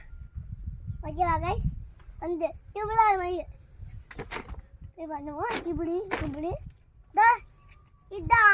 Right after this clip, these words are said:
ஆளுன்னு வச்சுக்கோங்க. ஆ, இங்க ஆள் வந்து இப்படி அடிக்கிறான் நம்மள. ஆ,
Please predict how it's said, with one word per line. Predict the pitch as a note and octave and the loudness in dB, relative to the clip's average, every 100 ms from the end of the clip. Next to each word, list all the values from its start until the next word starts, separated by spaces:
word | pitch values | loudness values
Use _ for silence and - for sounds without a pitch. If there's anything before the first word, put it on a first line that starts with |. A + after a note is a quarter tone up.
| G4 | 8
ஆளுன்னு | G#4 A4 G4+ | 4 2 -2
வச்சுக்கோங்க. | F#4 D4 D4 C#4 C4+ A#3+ - - - _ - - | -2 -4 -8 -10 -12 -16 -20 -20 -20 _ -20 -12
ஆ, | F#4 G#4 - - _ - - - - - - | -10 -10 -12 -20 _ -20 -20 -20 -20 -20 -8
இங்க | F4 | 0
ஆள் | F4 F#4 G#4 G#4 | 4 6 6 4
வந்து | F#4 F4 E4+ - _ _ _ _ | -2 0 -2 -2 _ _ _ _
இப்படி | G4 F4 | -2 0
அடிக்கிறான் | F4 D#4+ F#4 G4+ F4+ F#4 | 2 -2 -4 0 2 4
நம்மள. | D4+ D#4+ E4 - - - - - - - - | 4 2 0 -4 -8 -8 -8 -8 -8 -4 4
ஆ, | G#4 | 6